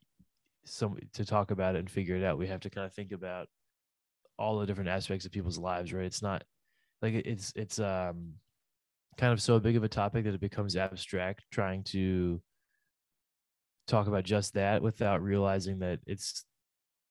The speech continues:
also encompasses, like, everyday life and all other, all other aspects of someone's life, if that makes sense.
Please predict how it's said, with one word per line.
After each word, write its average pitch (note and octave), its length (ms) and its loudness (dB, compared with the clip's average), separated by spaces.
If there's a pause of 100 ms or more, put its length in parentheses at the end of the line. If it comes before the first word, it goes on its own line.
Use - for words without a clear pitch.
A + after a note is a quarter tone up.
(300)
also G#2+ 300 0
encompasses, F#2+ 600 -4
like, F#2 160 -4
everyday G2 420 0
life F2+ 340 -2
and E2 100 -2
all F#2 260 0
other, F2 180 0 (120)
all G2 200 2
other F#2 160 2
aspects F2 420 -6
of E2 80 -10
someone's E2+ 280 -6
life, E2+ 320 -8
if - 60 -18
that E2+ 120 -8
makes E2 160 -10
sense. E2+ 280 -10